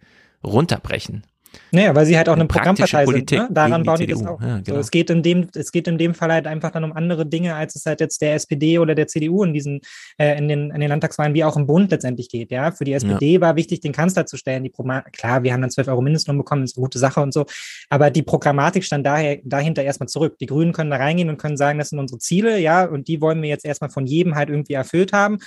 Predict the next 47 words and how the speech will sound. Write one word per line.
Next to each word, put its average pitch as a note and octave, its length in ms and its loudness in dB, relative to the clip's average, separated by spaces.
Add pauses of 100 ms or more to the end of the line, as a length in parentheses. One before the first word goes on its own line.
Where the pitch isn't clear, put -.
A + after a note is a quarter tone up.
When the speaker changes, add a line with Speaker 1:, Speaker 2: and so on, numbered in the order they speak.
(140)
Speaker 2:
Und C#3+ 140 -4
dann D#3 160 2
Speaker 1:
Mhm. F#3 40 -2
Speaker 2:
können F3 120 2
sie E3 80 0
nach D#3 140 -4
vier D#3+ 180 0
Jahren D#3+ 240 2
halt D#3+ 140 -2
sagen, D#3+ 260 0
so, E3 100 -2
das C#3+ 200 -6
haben E3 160 -2
wir, D#3+ 100 -4
das - 180 -8
haben E3+ 160 0
wir E3+ 80 2
erreicht, D3+ 480 2
ja. C#3 140 0
Und D#3+ 100 0
es C#3+ 140 -8
ist - 440 -12
weit, F3 260 4
weit D#3+ 220 2
weg E3+ 200 0
von D3+ 160 -6
all D3 200 -4
diesen D3 300 -4
vagen D3+ 340 2
Formulierungen, D3+ 360 -2 (400)
von D3 180 -6
wegen, D3+ 240 -2
wir D3+ 140 0
haben D#3 140 -2
viel E3 200 -2
fürs - 140 -12
Land D3+ 220 -2
getan, D#3 440 -2
bla, D3 160 2
bla, C#3+ 160 2
bla, C#3+ 220 0
sondern D3+ 200 -4
es D#3+ 60 -10
ist E3 120 -6
dann D#3 80 0
halt D#3 100 0
eben, E3+ 160 4